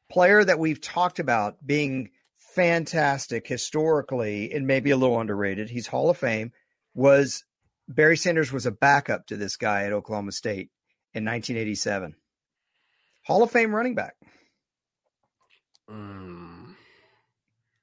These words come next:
Speaker 1: You're a lifelong fan of this team, so you say. <coughs>
Speaker 2: Uh, Thurman Thomas.
Speaker 1: <laughs> There you go.
Speaker 2: Yeah.
Speaker 1: <laughs> Yeah. All right, one more, one more. I'm gonna
Speaker 2: By the
Speaker 1: show
Speaker 2: way, that
Speaker 1: you.
Speaker 2: card's worth a little bit of money there if it's in mint condition.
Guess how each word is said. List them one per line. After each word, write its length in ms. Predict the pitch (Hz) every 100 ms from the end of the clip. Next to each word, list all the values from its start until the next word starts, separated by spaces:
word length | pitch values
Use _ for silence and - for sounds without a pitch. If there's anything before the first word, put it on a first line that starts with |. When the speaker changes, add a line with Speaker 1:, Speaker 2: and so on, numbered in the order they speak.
| _ _ _ _ -
Speaker 1:
You're 200 | 151 175
a 60 |
lifelong 600 | 147 165 185 185 180 175
fan 320 | 143 165 156 135
of 60 |
this 200 | 117 107
team, 460 | - 135 117 95 85 _ _ _ _ _
so 160 | - 135
you 180 | 113 104
say. 380 | - 104 101 143
<coughs> 60 | - - - - - - 294 - - - _ -
Speaker 2:
Uh, 380 | 147 139 123 123
Thurman 320 | 185 185 180
Thomas. 420 | 160 113 92 -
Speaker 1:
<laughs> 20 | -
There 460 | 165 202 165 175
you 100 | 160
go. 460 | - 202 151 165 - 196
Speaker 2:
Yeah. 280 | - 302 -
Speaker 1:
<laughs> 1300 | - - _ - _ - - - - _ _ _ 135
Yeah. 200 | 104 95 _ _ -
All 80 | 170
right, 140 | 151
one 220 | 160 190
more, 340 | 180 165 147 139
one 180 | 160 160
more. 320 | 147 127 123
I'm 140 | 139 131
gonna 140 | 131
Speaker 2:
By 100 | 170
the 60 | 170
Speaker 1:
show 40 | 160
Speaker 2:
way, 60 |
that 160 | 151 175
Speaker 1:
you. 60 | -
Speaker 2:
card's 260 | 175 165
worth 240 | 139 160 160 _ _
a 60 | 135
little 240 | 127 135
bit 120 | 127
of 80 | 123
money 220 | 127 120
there 260 | 113 113 110
if 100 | 117
it's 180 | 113 -
in 140 | 117
mint 160 | 120 117
condition. 480 | 110 113 - 98